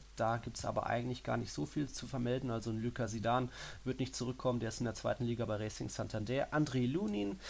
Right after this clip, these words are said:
der ist auch in der zweiten Liga bei Real Oviedo, könnte Courtois Ersatz werden, weil Areola ist auch nur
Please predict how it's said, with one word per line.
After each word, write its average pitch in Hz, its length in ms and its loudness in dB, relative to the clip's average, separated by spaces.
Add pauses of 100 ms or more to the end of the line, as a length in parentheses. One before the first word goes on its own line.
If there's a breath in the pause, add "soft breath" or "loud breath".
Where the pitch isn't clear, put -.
(280 loud breath)
der 113 140 0
ist - 160 -4
auch 131 160 4
in 143 60 0
der 127 100 2
zweiten 120 300 0
Liga 123 220 2
bei 113 140 2
Real 110 260 0
Oviedo, 117 520 -2
könnte 139 680 2 (160)
Courtois 120 480 2 (160)
Ersatz 143 400 2
werden, 143 420 2
weil 110 180 2
Areola 110 460 2
ist - 140 -2
auch - 180 0
nur 135 240 2